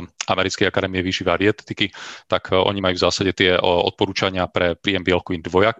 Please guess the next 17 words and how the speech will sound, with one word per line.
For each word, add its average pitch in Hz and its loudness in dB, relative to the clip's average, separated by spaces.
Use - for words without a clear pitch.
m, 87 -10
dvoje. 95 2
A 95 2
jednak 98 0
majú 95 -2
nula 101 4
celá - 0
osem - -4
gramu 92 -2
bielkovín 90 -2
pre, 87 2
a, 87 0
dospelého 90 -2
človeka, 87 0
a, 85 4
na 82 0
kilogram. 92 0